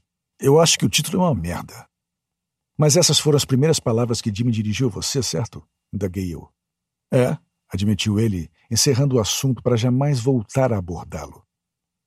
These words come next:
Enquanto ele olhava para uma fotografia de Sal Briguglio, eu mencionei que estaríamos agindo de acordo com o nosso plano se pressionássemos o F B I para que liberasse o acesso ao seu arquivo,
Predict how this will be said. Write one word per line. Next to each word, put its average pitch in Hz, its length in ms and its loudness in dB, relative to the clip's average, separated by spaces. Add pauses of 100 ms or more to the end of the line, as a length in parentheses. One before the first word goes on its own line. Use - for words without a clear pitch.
(180)
Enquanto 160 460 0
ele 123 100 4
olhava 107 560 0
para 107 160 -4
uma 107 120 0
fotografia 107 560 -6
de 98 100 -8
Sal 101 320 -2
Briguglio, 90 580 -8 (440)
eu 147 100 4
mencionei 143 480 2
que - 120 -8
estaríamos 123 460 0
agindo 110 320 0
de 107 100 -2
acordo 113 380 -4
com - 120 -12
o 110 40 0
nosso 110 300 -2 (140)
plano 98 420 0 (240)
se - 140 -6
pressionássemos 127 960 0
o 110 80 -2
F 110 180 -8
B 90 100 -12
I 98 200 -10 (240)
para 135 160 0
que 151 100 -4
liberasse 123 480 0
o - 20 -2
acesso - 420 -4
ao 101 60 -6
seu 98 180 -6
arquivo, - 460 -12